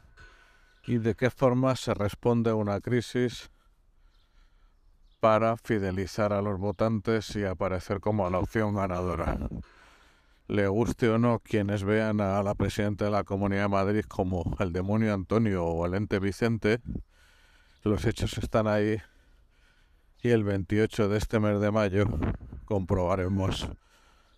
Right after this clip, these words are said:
los resultados. En fin, el lío que esta vez quiso montar Antonio nos lo ha explicado ya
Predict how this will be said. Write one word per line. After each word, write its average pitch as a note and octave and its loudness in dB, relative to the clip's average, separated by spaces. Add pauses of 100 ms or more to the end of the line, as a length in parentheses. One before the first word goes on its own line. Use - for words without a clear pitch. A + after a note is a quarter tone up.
los G2+ 0
resultados. E2 -2 (840)
En F#2+ 0
fin, A#2 2 (400)
el F2+ -6
lío G#2 2 (1000)
que G#2+ 2
esta G#2 0
vez G#2+ 0 (140)
quiso G#2 0
montar F#2+ -2
Antonio A#2 0
nos F2+ 0
lo F#2+ 2
ha - 0
explicado F#2 0
ya G2 0